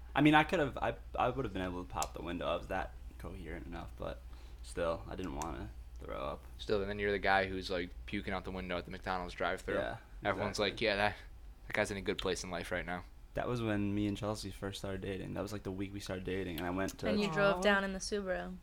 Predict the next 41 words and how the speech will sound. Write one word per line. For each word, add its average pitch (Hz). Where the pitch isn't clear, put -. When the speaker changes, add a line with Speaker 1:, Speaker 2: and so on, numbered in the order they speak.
Speaker 1:
Yeah, -
I 101
drove 104
to 107
Speaker 3:
Aw. 110
Speaker 1:
Charleston 101
for, 101
like, 92
three 101
days. 90
Speaker 3:
And 208
I -
Speaker 1:
Drove 214
Speaker 3:
spoke 196
to 214
him 190
on 180
the 180
phone. 185
Speaker 1:
to 180
Speaker 4:
Why 175
Speaker 1:
stay -
Speaker 4:
the 104
Speaker 1:
there 104
for, 104
like, 101
Speaker 4:
fuck -
would 107
Speaker 1:
three 107
Speaker 4:
you? -
Speaker 1:
days. 101
Speaker 4:
Oh. 107
Huh. -
Oh. 147
Speaker 1:
It's -
a 110
long 110
Speaker 4:
All 101
Speaker 1:
drive 180
Speaker 4:
right, 131
Speaker 1:
for -